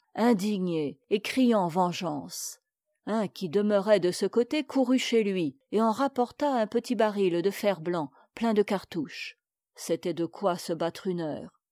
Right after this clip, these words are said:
Ils se mirent à construire une barricade à l'angle de la rue du Cadran. De cette façon, la rue du Petit Carreau, fermée de deux barricades, l'une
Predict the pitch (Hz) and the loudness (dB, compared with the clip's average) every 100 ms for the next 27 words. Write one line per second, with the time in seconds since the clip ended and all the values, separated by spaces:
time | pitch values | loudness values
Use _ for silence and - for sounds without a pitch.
0 | _ _ _ _ - 208 254 - 254 269 | _ _ _ _ -6 -2 0 2 4 4
1 | 294 - 233 226 220 - - 208 185 180 | 2 0 -4 -2 -4 -6 -4 -2 0 -2
2 | 170 175 240 220 - 196 196 208 - _ | -2 -2 -2 -4 -4 -4 -4 -6 -12 _
3 | - 202 220 277 302 254 233 233 226 202 | 0 4 6 6 6 4 4 4 2 2
4 | 190 165 185 185 156 - 147 - _ _ | -2 -2 -4 -4 -4 -4 -8 -10 _ _
5 | _ _ _ - 202 247 302 - 254 240 | _ _ _ -6 -4 2 2 2 0 0
6 | - 196 143 - _ 185 202 202 294 202 | -2 -6 -6 -12 _ 0 0 2 2 0
7 | 208 277 - 254 226 196 190 165 _ _ | -2 -4 -4 -2 -2 0 0 0 _ _
8 | - - 262 233 233 165 165 233 214 175 | -6 0 2 2 2 2 2 2 2 0
9 | 170 - 208 226 254 - _ - 190 254 | -4 -2 -2 -2 -4 -14 _ -4 4 4
10 | 226 | 4